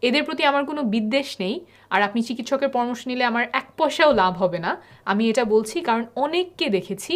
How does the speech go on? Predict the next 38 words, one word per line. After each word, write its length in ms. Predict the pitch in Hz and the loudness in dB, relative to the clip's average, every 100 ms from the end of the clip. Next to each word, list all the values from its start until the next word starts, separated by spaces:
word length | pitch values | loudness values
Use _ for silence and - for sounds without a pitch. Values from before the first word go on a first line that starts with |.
| 359 | 0
কবিরাজি 480 | 233 220 233 226 294 277 | 0 0 0 0 -2 -4
বা 100 | 190 | -4
ভেষজ 380 | 185 202 285 226 | -4 -4 -4 -4
ওষুধ 260 | 214 214 175 | -4 -4 -6
দিয়ে 180 | 220 294 | -4 -6
এগুলো 220 | 202 214 | -2 -2
সারানোর 420 | - 202 208 233 | -2 -4 -2 -4
চেষ্টা 260 | 226 226 254 | -6 -4 -4
করতে 260 | 240 233 240 | -4 -8 -8
করতে 200 | 240 262 | -8 -4
অনেক 220 | 214 196 156 | -2 -2 -4
দেরি 260 | 196 220 277 | -2 0 4
করেন, 340 | 269 269 285 277 - - - | 4 4 2 -2 -16 -20 -8
নিজের 260 | 202 190 185 - | -4 0 -2 -2
ক্ষতি 320 | 269 269 302 | -4 -2 -2
হয়, 260 | 247 247 381 - - - | 2 2 2 -4 -12 -2
রোগটা 300 | 208 208 262 226 | -2 0 2 2
আরও 180 | 190 370 403 | 4 2 2
জটিল 340 | 262 302 226 | 0 2 2
হয়ে 220 | 170 165 | 0 -6
যায়। 200 | 151 143 - - _ - - - - _ - | -6 -10 -12 -20 _ -20 -20 -20 -20 _ -6
চিকিৎসকের 480 | 302 359 349 349 349 | -4 -2 0 0 2
পরামর্শ 360 | 247 226 233 254 | 2 2 -2 -4
নিলে 220 | 247 285 | -4 -2
তিনি 200 | 370 240 | -2 -2
পায়ুপথ 440 | 233 208 220 220 262 - | 0 0 0 -2 -4 -2
পরীক্ষা 340 | 233 233 - 262 | -4 -4 -6 -4
করে 180 | 262 254 | -2 -2
দেখে 200 | 262 240 180 | -2 -4 0
বলতে 260 | 262 269 | 0 0
পারবেন 340 | 254 175 170 294 | -2 -2 -2 -6
আপনার 260 | 233 214 208 | -6 -4 -4
রোগটা 240 | 190 214 | -4 -6
কি 120 | 220 208 | -6 -6
ফিশার 440 | - 233 - 311 427 - - - | -4 -4 0 0 0 -4 -14 -4
না 140 | 196 | -2
পাইলস, 460 | 196 202 170 143 143 - _ - - | 0 0 0 -4 -8 -14 _ -20 -2
কারণ 200 | 190 208 | 0 0